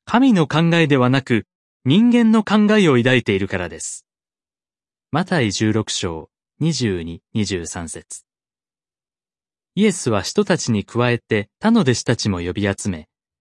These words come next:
自分の後に従うのは簡単ではないということを次のように説明します。「誰でも私についてきたいと思うなら、自分を捨て、苦しみの杭を持ち上げ、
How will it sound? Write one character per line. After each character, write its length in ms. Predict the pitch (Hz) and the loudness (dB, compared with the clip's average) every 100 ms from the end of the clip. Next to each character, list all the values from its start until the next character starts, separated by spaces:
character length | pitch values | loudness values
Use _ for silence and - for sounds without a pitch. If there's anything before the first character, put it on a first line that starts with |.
| _ _ _ - | _ _ _ -4
自 80 | 123 | 0
分 220 | 175 196 | 2 2
の 140 | 202 | 2
後 180 | 208 180 | 2 2
に 100 | 160 | 0
従 300 | 131 - 165 170 | 0 -2 0 0
う 40 | 165 | 0
の 140 | 143 | 0
は 140 | 123 - | 0 -2
簡 240 | - 202 | -2 0
単 220 | 214 214 | 0 2
で 100 | 214 | 2
は 100 | 214 | 2
な 160 | 143 151 | 2 0
い 80 | 143 | 0
と 80 | 131 | 0
い 120 | 113 | 0
う 40 | |
こ 140 | 113 107 | -2 -2
と 160 | 127 | 0
を 80 | 95 | 0
次 260 | - 160 190 | -2 -2 0
の 120 | 156 | 0
よ 120 | 101 | -2
う 40 | 85 | -4
に 80 | |
説 280 | 80 - - | -10 -12 -10
明 120 | 87 | -10
し 160 | 80 - | -10 -12
ま 100 | 80 | -12
す。 240 | - - _ _ _ _ _ _ _ _ _ _ _ _ _ _ _ 135 | -14 -14 _ _ _ _ _ _ _ _ _ _ _ _ _ _ _ -2
「誰 240 | 190 226 | 2 2
で 100 | 170 | 2
も 140 | 127 | 2
私 380 | 107 - 202 - | 0 0 -2 0
に 120 | 202 | 0
つ 140 | 175 214 | 0 -2
い 80 | 180 | 0
て 140 | 123 | -2
き 80 | - | -2
た 140 | 135 | 0
い 80 | 123 | 0
と 120 | 107 | 0
思 180 | 101 113 | 0 0
う 60 | 98 | 0
な 100 | 82 | -4
ら、 160 | 78 _ _ _ _ _ _ - | -14 _ _ _ _ _ _ -4
自 120 | 113 | 0
分 300 | 139 165 165 | 2 2 2
を 60 | 147 | 0
捨 160 | - | -2
て、 200 | - 135 - _ _ _ | -4 -4 -6 _ _ _
苦 220 | - 190 | -2 0
し 180 | 208 220 | 0 2
み 100 | 214 | 2
の 120 | 214 | 2
杭 340 | 202 233 196 139 | 0 0 2 2
を 80 | |
持 120 | 107 107 | 0 -2
ち 180 | - 147 | -2 -2
上 100 | 131 | 0
げ、 200 | 131 | -2